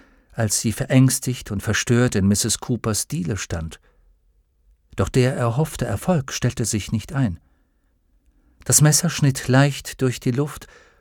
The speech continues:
und öffnete ein Fenster auf eine Welt, wo gerade ein heftiger Regenschauer niederging. Schwere Regentropfen spritzten herein und erschreckten beide.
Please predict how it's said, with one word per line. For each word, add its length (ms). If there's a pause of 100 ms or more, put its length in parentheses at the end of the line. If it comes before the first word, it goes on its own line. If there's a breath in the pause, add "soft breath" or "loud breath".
(120)
und 200
öffnete 420
ein 100
Fenster 400
auf 120
eine 220
Welt, 280 (260 loud breath)
wo 140
gerade 360
ein 100
heftiger 500
Regenschauer 580
niederging. 640 (840 soft breath)
Schwere 600
Regentropfen 760
spritzten 520
herein 500 (160 loud breath)
und 160
erschreckten 480
beide. 360